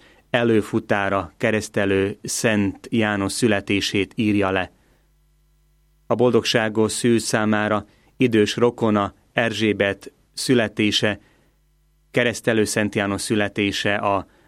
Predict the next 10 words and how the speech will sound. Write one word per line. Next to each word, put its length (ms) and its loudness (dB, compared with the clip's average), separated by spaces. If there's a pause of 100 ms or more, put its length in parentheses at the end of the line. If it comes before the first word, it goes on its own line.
megtestesülés 1040 -2
bizonságát 1080 -2
erősítő 680 -2
jel 200 0
volt. 380 -4 (1080)
Jézus 540 0
Krisztus 380 -2
születése 760 -2 (380)
üdvtörténeti 1160 -2 (180)
esemény. 720 -2